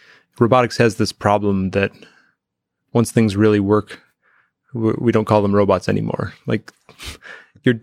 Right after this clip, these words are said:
my dishwasher at home is pretty sophisticated, beautiful mechanisms, there's actually a pretty good computer, probably a couple chips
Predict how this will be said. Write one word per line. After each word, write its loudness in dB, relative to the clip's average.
my 0
dishwasher 0
at 0
home -6
is -14
pretty 0
sophisticated, -2
beautiful 2
mechanisms, 0
there's -12
actually 0
a -6
pretty 0
good -2
computer, -2
probably -4
a -14
couple -6
chips -10